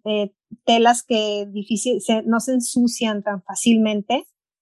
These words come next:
ni tampoco es que las tengas que estar lavando como sucede con el algodón, por la forma en que, eh, se, digamos que se autolimpian, sí las lavamos y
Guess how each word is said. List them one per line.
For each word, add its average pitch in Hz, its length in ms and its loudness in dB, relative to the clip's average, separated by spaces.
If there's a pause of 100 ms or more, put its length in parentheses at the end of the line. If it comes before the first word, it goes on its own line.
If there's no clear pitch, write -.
(160)
ni 226 140 4
tampoco 220 320 2
es 240 100 -2
que - 100 -2
las 220 180 0
tengas 220 260 -6
que - 80 -6
estar 226 260 0
lavando 214 600 -4
como 196 480 -12
sucede 214 480 2
con 214 180 4
el 196 140 0
algodón, 190 500 0 (640)
por 220 180 6
la 208 120 4
forma 208 380 -2
en 226 120 -8
que, 202 720 -8
eh, 202 640 -2 (260)
se, - 320 4
digamos 233 400 6
que 262 140 6
se 247 200 4
autolimpian, 240 880 4 (400)
sí 247 220 -2
las 247 160 6
lavamos 233 800 -4
y 202 440 -6